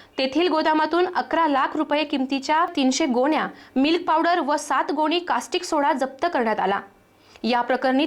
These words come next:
तिघांवरही वावी पोलीस ठाण्यात गुन्हा दाखल करण्यात आला असून या कारवाईत पोलीस निरीक्षक संजय गायकवाड, सहाय्यक निरीक्षक प्रल्हाद गीते, शांताराम नाठे, दीपक आहिरे,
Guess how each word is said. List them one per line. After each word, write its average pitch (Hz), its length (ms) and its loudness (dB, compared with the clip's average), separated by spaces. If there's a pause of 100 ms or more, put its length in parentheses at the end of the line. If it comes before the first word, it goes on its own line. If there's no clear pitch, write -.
तिघांवरही 262 560 2
वावी 262 300 0
पोलीस 294 360 0
ठाण्यात 254 320 0
गुन्हा 247 260 2
दाखल 277 300 2
करण्यात 233 360 0
आला 214 180 0
असून 254 320 0 (380)
या 262 200 2
कारवाईत 311 600 0
पोलीस 285 320 0
निरीक्षक 320 400 -2
संजय 233 360 0
गायकवाड, 220 420 0 (380)
सहाय्यक 320 440 0
निरीक्षक 330 480 0
प्रल्हाद 233 340 2
गीते, 233 500 -4
शांताराम 320 560 2
नाठे, 262 440 0 (240)
दीपक 269 440 -2
आहिरे, 262 380 0